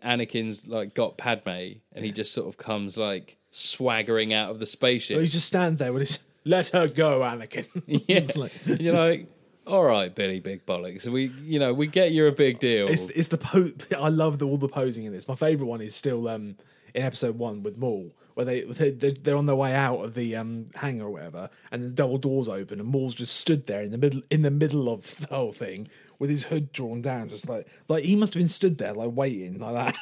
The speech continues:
Speaker 2: <laughs> just, like, with the doors closed, just waiting for his moment, and then, or just, and then so, "Right there, what am I?" Am I,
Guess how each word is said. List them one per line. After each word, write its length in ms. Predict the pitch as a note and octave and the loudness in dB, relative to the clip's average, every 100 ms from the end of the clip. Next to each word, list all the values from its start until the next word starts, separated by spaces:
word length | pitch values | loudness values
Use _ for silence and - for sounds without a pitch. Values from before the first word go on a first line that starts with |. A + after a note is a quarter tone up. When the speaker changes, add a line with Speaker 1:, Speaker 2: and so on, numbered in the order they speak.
| G5 | -14
Speaker 2:
<laughs> 160 | - - | -12 -10
just, 280 | - - - | -8 -8 -2
like, 220 | G#3 F3 A3 F3 | -2 -2 0 2
with 100 | E3 | 4
the 80 | F3 | 6
doors 340 | F#3 F#3+ - | 6 6 4
closed, 420 | - E3 D3+ - | 2 0 0 -2
just 400 | - - - - D3+ | -2 -4 -6 -2 6
waiting 260 | F3+ E3 | 6 6
for 140 | C#3 D#3+ | 2 2
his 120 | D3+ | 4
moment, 380 | D#3 D#3 A#2 G#2+ | 6 4 2 -6
and 120 | C3 | -4
then, 140 | C3+ C3+ | -2 0
or 120 | D3+ | -2
just, 200 | C#3+ C#3 - D3 | -2 -6 -6 -2
and 80 | |
then 100 | D3 | 0
so, 160 | C#3+ G#2+ | 0 0
"Right 160 | C3+ C3 | 0 0
there, 180 | A2+ - - | -2 -10 -10
what 200 | C3+ B2 A#2 | -8 -8 -8
am 140 | F#2 | -6
I?" 240 | B2+ C#3+ - _ _ _ _ _ _ | -2 -2 -2 _ _ _ _ _ _
Am 120 | B2+ | -6
I, 140 | C3+ | -4